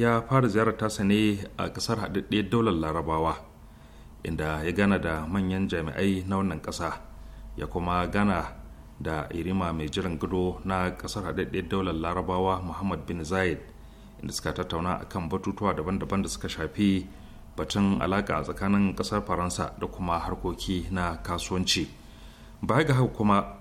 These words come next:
Faransa da haɗaɗɗiyar daular Larabawa sun rattaba hannu a kan wani ciniki na sayan makamai, wanda ƙasar haɗaɗɗiyar daular Larabawa za ta saya daga ƙasar ta Faransa, wanda suka kai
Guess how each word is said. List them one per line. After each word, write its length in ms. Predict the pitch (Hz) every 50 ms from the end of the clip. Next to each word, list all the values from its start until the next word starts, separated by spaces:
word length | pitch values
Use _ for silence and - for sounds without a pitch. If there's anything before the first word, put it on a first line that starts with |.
| - - - - - - -
Faransa 460 | - - 110 135 151 143 143 104 - - - - - - - - - - -
da 200 | - 98 90 90 87
haɗaɗɗiyar 400 | 85 85 110 107 - 120 123 113
daular 220 | 117 139 139 123 92
Larabawa 560 | 85 85 85 85 76 80 85 85 87 82 - - - - - -
sun 240 | - - - 113
rattaba 260 | 117 113 - 107 98 87 104
hannu 460 | 104 110 110 110 110 110 110 110 101 -
a 60 | -
kan 240 | - - - 104 101
wani 140 | 101 101 104
ciniki 500 | 101 - - 92 90 90 - - 110 107
na 240 | 104 104 107 107 110
sayan 260 | 107 - - 104 104 107
makamai, 480 | 95 90 - - 82 80 90 92 92 - - - - - - - - - - - -
wanda 140 | - - -
ƙasar 260 | - - - 107 98 90
haɗaɗɗiyar 360 | 78 78 85 67 - 98 90
daular 220 | 90 104 101 98 87
Larabawa 680 | 87 90 92 92 98 95 98 98 101 101 98 98 98 -
za 140 | - - 107
ta 40 | 101 -
saya 260 | - - 98 95 101
daga 180 | 98 92 82 78
ƙasar 320 | - - - 110 98 -
ta 220 | - 92 90 87 90
Faransa, 520 | - - 82 82 85 90 - - 85 73 - - - - - - - - - - - - -
wanda 160 | - - -
suka 240 | - - 90 85 80
kai 500 | - - 92 92 92 90 92 90 90